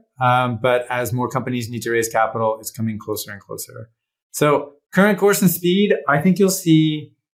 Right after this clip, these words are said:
the market being functional late this year into early next year. The I P O market, the Klaviyo I P O in particular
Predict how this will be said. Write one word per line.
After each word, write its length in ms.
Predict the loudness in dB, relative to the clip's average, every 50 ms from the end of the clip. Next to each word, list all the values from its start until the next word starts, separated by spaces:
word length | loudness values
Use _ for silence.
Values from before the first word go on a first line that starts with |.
| _ _ _ _ _ _ _ _ -6
the 160 | 0 0 0
market 480 | 2 4 2 2 2 0 -2 -4 -4 -6
being 600 | -8 -6 -4 -2 -2 -2 -4 -4 -6 -8 -8 -10 _ _ _ _ _
functional 800 | 2 2 2 2 -2 0 2 2 4 4 2 2 0 -4 -8 _ _ _ _ _ _ _ _ _ _ _ 2
late 280 | 4 4 4 4 4
this 260 | 4 2 2 2 0
year 320 | 0 0 2 2 2 0 -2
into 220 | -4 -8 -8 -4
early 220 | -2 -2 -2 -2 -2
next 260 | -6 -6 -6 -4 0
year. 300 | 0 2 2 2 0 -2 -2
The 140 | -2 0
I 120 | 2 0 0
P 220 | -2 0 2 2 2
O 60 | 4
market, 460 | 4 2 0 2 2 2 2 2 0
the 80 | -6 -8
Klaviyo 480 | -4 -2 -2 -2 0 0 2 4 4
I 120 | 4 2 0
P 140 | -2 -4
O 80 | -4 -4
in 60 | -6
particular 560 | -8 -10 -12 -12 -6 -2 0 0 0 0 -2